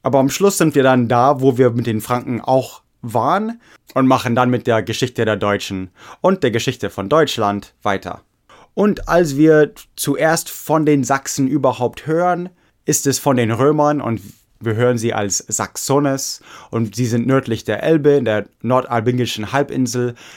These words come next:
äh, an der dithmarischen Küste. Und wo kommt überhaupt das Wort her? Äh, es könnte, also Sachs oder Sachs, könnte F-, Schwert bedeuten, mehr oder weniger. Vielleicht ein Steinmesser, also so weit könnte das schon zurückgehen.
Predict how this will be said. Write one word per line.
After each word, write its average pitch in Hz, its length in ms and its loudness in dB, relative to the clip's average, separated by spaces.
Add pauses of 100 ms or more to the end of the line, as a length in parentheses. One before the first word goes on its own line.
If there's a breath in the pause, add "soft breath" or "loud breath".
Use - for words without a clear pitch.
(120 loud breath)
äh, 107 220 0
an 101 180 -4
der 95 100 -4
dithmarischen 139 680 0
Küste. 120 520 0 (1120 loud breath)
Und 147 160 -2
wo 214 120 4
kommt 190 200 -4
überhaupt 165 300 0
das 117 180 0
Wort 151 320 0
her? 135 460 -2 (380 loud breath)
Äh, 170 240 2
es 180 200 -2
könnte, 240 520 0
also 147 340 2 (160 loud breath)
Sachs 165 760 -2
oder 113 300 -2
Sachs, - 680 -4 (440 loud breath)
könnte 196 460 2
F-, - 500 -8
Schwert 120 880 0
bedeuten, 208 500 2
mehr 196 140 2
oder 202 160 2
weniger. 214 380 -2
Vielleicht 110 360 -4
ein 107 160 -4
Steinmesser, 135 840 -2
also 104 160 -4
so 117 280 -2
weit 107 280 -2
könnte 110 200 -6
das 107 140 -6
schon 101 220 -8
zurückgehen. 139 640 -6